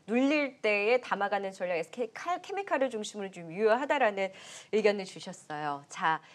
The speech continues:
이번 주 박자에서부터 특징주들 하나하나 짚어봤는데 정말 강력한 유동성이 시장을 계속 올려세우고 있거든요. 지난주에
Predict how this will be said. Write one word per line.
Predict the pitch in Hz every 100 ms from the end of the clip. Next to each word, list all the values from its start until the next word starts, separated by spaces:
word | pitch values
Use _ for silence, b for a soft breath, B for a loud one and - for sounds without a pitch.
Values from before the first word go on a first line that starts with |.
| B
이번 | 208 247
주 | 262
박자에서부터 | 262 196 - 269 262 254 214 220
특징주들 | - _ 392 381 311 277
하나하나 | 294 330 320 277 262 254
짚어봤는데 | 247 233 208 160 151 196
정말 | 185 190 202
강력한 | - 196 254 370 403 320
유동성이 | 208 226 226 226
시장을 | 254 262 240 233
계속 | 180 175 180 302 160
올려세우고 | 175 196 220 190 175
있거든요. | - 143 143 170 190
지난주에 | - - 202 349 370 311 285